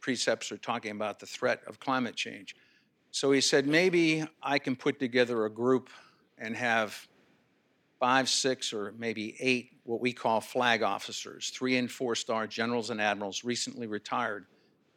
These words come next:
who can talk about the threat that climate change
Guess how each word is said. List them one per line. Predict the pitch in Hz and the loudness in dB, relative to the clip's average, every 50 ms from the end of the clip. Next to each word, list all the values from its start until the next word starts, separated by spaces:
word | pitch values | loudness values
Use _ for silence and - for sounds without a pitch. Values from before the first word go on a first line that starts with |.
| _ | _
who | - 120 | -6 -4
can | - 120 110 - | -4 -4 -6 -6
talk | - - 156 170 170 - - | -4 -2 0 0 0 0 -2
about | 123 110 113 113 113 113 - _ _ _ - | -2 0 0 -2 -2 -2 -6 _ _ _ -18
the | 101 | -16
threat | - - - - 139 143 143 - - | -14 -10 -4 2 2 2 2 2 0
that | 123 113 - - | -6 -6 -6 -6
climate | - - 127 123 123 120 - - | -4 -2 0 0 0 0 -2 -4
change | - - - 117 113 110 104 95 - - - | -6 -4 -4 -2 -2 -4 -6 -8 -10 -12 -14